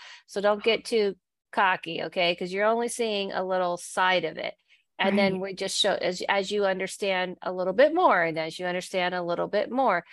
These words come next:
Speaker 1: because stuff I understand now, I could have not comprehended at all when I started this path. So yeah, y-, at the end of the day, that's why I said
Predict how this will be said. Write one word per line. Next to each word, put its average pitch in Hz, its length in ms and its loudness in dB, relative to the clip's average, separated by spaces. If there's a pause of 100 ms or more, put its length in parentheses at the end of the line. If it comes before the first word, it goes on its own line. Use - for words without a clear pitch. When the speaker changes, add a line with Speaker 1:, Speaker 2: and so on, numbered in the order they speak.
(320)
Speaker 1:
because 226 280 -2
stuff 262 360 0
I 247 160 2
understand 214 440 -4
now, 226 220 2
I 208 120 2
could 214 240 -10
have 190 140 -6
not 185 440 -2
comprehended 185 640 -6
at 165 120 -4
all 185 300 0
when 175 120 -2
I 165 80 -6
started 175 400 -6
this 170 260 -8
path. 190 360 2 (460)
So 214 300 2
yeah, 254 380 0
y-, 214 180 -2
at 202 100 -8
the 226 140 -6
end 254 160 0
of 262 60 2
the 240 60 0
day, 226 460 0
that's 247 240 -2
why 254 120 0
I 233 40 -2
said 247 420 -2